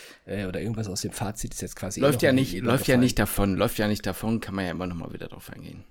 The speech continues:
Speaker 1: So ist es nämlich. Also wenn ihr Fragen habt, äh, immer gerne her damit. Okay, wir hatten noch mal diese Frage mit dem Umgang mit, mit, mit sterbenden Kindern oder
Speaker 2: Ja,
Speaker 1: so.
Speaker 2: das
Speaker 1: Das, das, das
Speaker 2: machen wir dann.
Speaker 1: lassen wir jetzt mal raus. Das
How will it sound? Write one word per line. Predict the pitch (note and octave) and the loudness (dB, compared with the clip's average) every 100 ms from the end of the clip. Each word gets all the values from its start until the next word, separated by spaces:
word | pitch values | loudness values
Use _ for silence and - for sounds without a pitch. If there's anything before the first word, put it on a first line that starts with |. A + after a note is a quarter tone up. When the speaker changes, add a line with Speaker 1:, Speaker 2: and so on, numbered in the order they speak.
| - | -10
Speaker 1:
So | B2+ A#2 G#2+ | -6 -2 -2
ist | F#2+ | -2
es | G2 - | -4 -6
nämlich. | - - - | -8 -12 -10
Also | G#2 | -6
wenn | G#2 A2 | -4 -4
ihr | |
Fragen | - A#2+ D#3 C3+ | -2 0 0 0
habt, | C3 - - _ _ _ _ | -2 -8 -18 _ _ _ _
äh, | - G2 G2+ E2+ _ | -12 -8 -8 -10 _
immer | A2+ G#2+ | -6 -4
gerne | G2 G2 | -4 -4
her | G#2+ | -4
damit. | A2+ A2 - | -2 -4 -6
Okay, | G2+ F#2 | -10 -8
wir | F#2+ | -8
hatten | F#2+ | -8
noch | G2 - | -8 -8
mal | G2 | -8
diese | G2+ F2+ | -8 -10
Frage | E2 - G2 G2+ | -10 -8 -6 -6
mit | F#2 | -8
dem | G2 F2+ | -10 -10
Umgang | G#2+ G2 F#2+ | -8 -8 -8
mit, | F#2 _ | -10 _
mit, | - - | -16 -12
mit | F2 | -8
sterbenden | - F#2+ G#2+ F#2+ | -4 -4 -4 -6
Kindern | - G#2 G2 E2+ | -8 -8 -6 -4
oder | E2+ | -2
Speaker 2:
Ja, | G#2 | -2
Speaker 1:
so. | |
Speaker 2:
das | G2 F#2 | -2 -4
Speaker 1:
Das, | - - | -6 -6
das, | - - | -6 -6
das | - | -6
Speaker 2:
machen | A2+ A2+ | -4 -4
wir | G2 | -4
dann. | G#2 | -2
Speaker 1:
lassen | A2 G#2 | 0 0
wir | |
jetzt | G#2 - | -2 -2
mal | G2+ | -2
raus. | G2 B2 - | 0 0 0
Das | G#2+ | -2